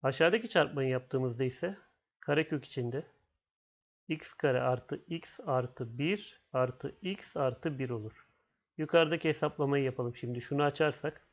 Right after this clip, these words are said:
x kare artı iki x artı birdir. Eksiyi dağıtarsak x kareler gider, eksi birler gider. Eksi x bölü kalan ifadeye geliyoruz şimdi.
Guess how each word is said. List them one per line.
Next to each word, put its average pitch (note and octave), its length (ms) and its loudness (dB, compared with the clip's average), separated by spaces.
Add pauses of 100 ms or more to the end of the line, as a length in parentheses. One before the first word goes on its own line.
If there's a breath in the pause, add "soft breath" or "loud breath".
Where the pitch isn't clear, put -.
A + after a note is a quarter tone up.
(460 soft breath)
x D#3+ 220 -6
kare D3+ 240 6
artı C3 240 2
iki C3+ 240 -4
x C#3+ 200 -4
artı B2+ 340 -2
birdir. C#3 400 -4 (340 soft breath)
Eksiyi C#3+ 420 0
dağıtarsak D#3 680 2
x - 200 -10
kareler B2 400 2
gider, A#2+ 280 0
eksi C#3+ 340 0
birler C#3 260 2
gider. C3 320 -2
Eksi D3 360 -6
x G3 320 -12
bölü B2+ 300 0 (1900 soft breath)
kalan D3 300 4
ifadeye C3+ 480 4
geliyoruz A#2 380 -2
şimdi. A#2+ 500 -6